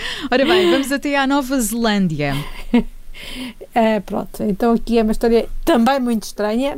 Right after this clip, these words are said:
Speaker 2: porque, eh, os ne-, os neozelandeses, ou o governo neozelandês,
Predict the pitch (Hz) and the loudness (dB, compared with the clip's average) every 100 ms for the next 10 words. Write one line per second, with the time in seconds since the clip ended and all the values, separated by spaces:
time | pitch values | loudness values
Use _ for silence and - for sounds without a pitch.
0 | - - - 233 214 - 202 202 208 196 | -8 -12 -4 -2 0 0 0 2 0 -2
1 | 190 214 202 196 170 214 202 202 190 180 | -4 -2 -2 -2 0 0 2 2 0 0
2 | 196 190 196 196 170 190 202 196 226 226 | 0 0 0 0 0 2 2 4 2 2
3 | 196 175 190 185 185 185 185 196 190 190 | 0 0 -2 0 0 0 0 0 0 -2